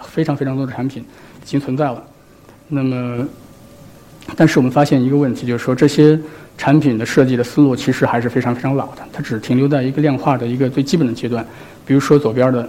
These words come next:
Fitbit 的U I界面，它把数据采集过来，然后有一个量，知道你走多少步，但是 so what？接下来就觉得好像看久了就很无聊了。右边的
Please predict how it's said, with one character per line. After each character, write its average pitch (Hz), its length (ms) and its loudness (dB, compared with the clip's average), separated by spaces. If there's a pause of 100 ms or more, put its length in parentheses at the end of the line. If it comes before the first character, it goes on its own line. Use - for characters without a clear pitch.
Fitbit 123 380 -2 (120)
的 117 180 -10 (160)
U 127 120 2
I 127 80 2
界 127 160 -2
面， 113 200 -4 (380)
它 165 120 0
把 139 140 0
数 - 160 -2
据 127 100 0
采 117 160 -6
集 120 120 -2
过 123 160 0
来， 107 200 -6 (280)
然 - 120 -8
后 135 80 -4
有 110 140 -10
一 107 60 -12
个 117 120 -2
量， 123 180 0 (320)
知 - 100 -6
道 135 140 2
你 117 160 -4 (380)
走 117 100 -2
多 123 100 0
少 131 140 -2
步， 131 200 -4 (180)
但 151 100 -2
是 143 80 0
so 131 240 -4 (360)
what？ 127 180 -6 (460)
接 147 120 0
下 131 140 2
来 117 100 -2
就 127 140 -2
觉 123 140 -2
得 131 100 0
好 127 120 -8
像 127 320 0 (440)
看 160 160 2
久 123 160 0
了 117 60 -4
就 123 160 -2
很 123 220 -6
无 127 100 0
聊 135 160 0
了。 139 120 -4 (380)
右 180 100 4
边 165 220 6
的 147 260 2